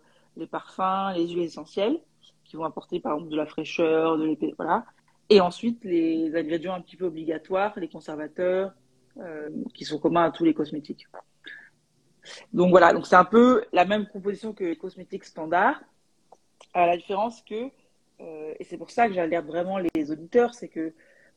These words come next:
euh, souvent on dit oui, si c'est sur le marché, si c'est autorisé, c'est que c'est, c'est que c'est safe, c'est que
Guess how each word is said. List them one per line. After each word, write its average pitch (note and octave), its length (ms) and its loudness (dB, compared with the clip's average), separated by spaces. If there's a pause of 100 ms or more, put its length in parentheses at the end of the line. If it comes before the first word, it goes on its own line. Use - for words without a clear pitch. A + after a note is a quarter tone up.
(120)
euh, D#3 180 -16 (560)
souvent A3 300 2
on A3 40 2
dit G#3+ 140 -2
oui, B3 240 0
si A#3+ 120 -16
c'est G#3 80 -14
sur F#3+ 140 -16
le F#3+ 40 -14
marché, A#3 440 -8
si G3+ 180 -20
c'est - 120 -12
autorisé, F#3+ 520 -6
c'est F#3+ 160 -10
que - 80 -20
c'est, F3 180 -8 (300)
c'est - 160 -12
que - 100 -20
c'est E3+ 120 -10
safe, D#3 380 -6 (440)
c'est E3 100 -4
que - 60 -20